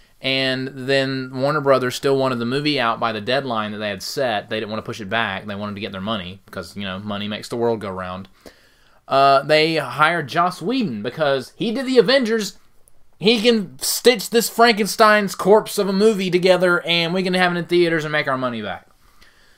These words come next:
So the Justice League movie we got was by both, uh, Zack Snyder and Joss Whedon, except,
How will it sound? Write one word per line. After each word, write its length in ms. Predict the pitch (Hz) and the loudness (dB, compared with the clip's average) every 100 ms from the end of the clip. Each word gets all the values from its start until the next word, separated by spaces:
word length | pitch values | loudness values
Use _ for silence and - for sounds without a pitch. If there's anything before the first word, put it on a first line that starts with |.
| _ - | _ -16
So 360 | - 160 156 | -2 4 4
the 160 | 151 151 | 2 0
Justice 360 | 185 190 165 | 0 0 -2
League 140 | 175 160 | -2 0
movie 200 | 156 147 | -2 -2
we 140 | 135 | -2
got 360 | 120 165 151 131 | 2 4 4 2
was 200 | 131 113 | -4 0
by 220 | 135 127 | 2 2
both, 560 | 110 127 120 113 - - | 2 0 0 -4 -12 -6
uh, 560 | 117 113 107 104 98 98 _ 113 | -2 -2 -2 -2 -4 -6 _ -2
Zack 300 | 127 123 - | 0 0 -4
Snyder 360 | 139 120 113 | -4 -4 -2
and 340 | 120 196 240 151 | -4 -2 -2 -2
Joss 320 | 117 101 - | 0 -2 -6
Whedon, 440 | 104 95 95 101 | -10 -10 -10 -10
except, 560 | 92 - 127 110 - | -12 -10 -6 -4 -6